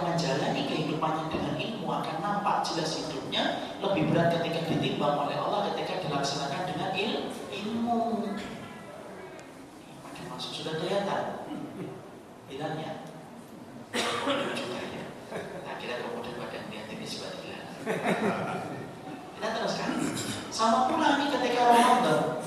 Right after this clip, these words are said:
Bapak ngerti sebuah hadis contohnya yang gampang. Ada sebuah hadis yang ringan, tapi penuh dengan makna yang sangat dalam. Rasulullah itu mengatakan, "Man fattara sha'iman kana lahu min ajri sha'im wa la yunqasu min ajrihi syai'an."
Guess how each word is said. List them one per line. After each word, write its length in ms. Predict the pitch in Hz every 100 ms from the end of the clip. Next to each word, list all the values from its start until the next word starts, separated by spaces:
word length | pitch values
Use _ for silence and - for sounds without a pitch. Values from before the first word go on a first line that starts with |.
| -
Bapak 280 | 185 - 160 -
ngerti 220 | - -
sebuah 360 | 247 226 196 202 202
hadis 240 | 190 180 190
contohnya 400 | - 185 277 -
yang 180 | 285 -
gampang. 480 | 143 139 - - - - -
Ada 240 | - 240 285
sebuah 360 | 277 - 302 208 190
hadis 240 | 233 220
yang 160 | 170 160
ringan, 320 | 156 175 170 -
tapi 240 | - -
penuh 320 | - 254 233
dengan 240 | 170 170 185
makna 400 | 202 - - 160
yang 100 | 160
sangat 380 | - - 170
dalam. 480 | - - - - - - - - -
Rasulullah 560 | - - - 247 254 247
itu 80 | -
mengatakan, 720 | 202 196 196 190 170 - - - -
"Man 260 | 190 196 190
fattara 560 | 285 277 226 220 -
sha'iman 800 | - - - - - - 233 -
kana 320 | 208 202 196
lahu 260 | 170 - 202
min 140 | -
ajri 320 | 156 165 165 156
sha'im 400 | - 170 - -
wa 140 | 196
la 140 | 196 196
yunqasu 480 | 185 175 170 220 233
min 140 | 226
ajrihi 420 | 214 196 196 214
syai'an." 880 | 233 240 240 240 240 233 226 - -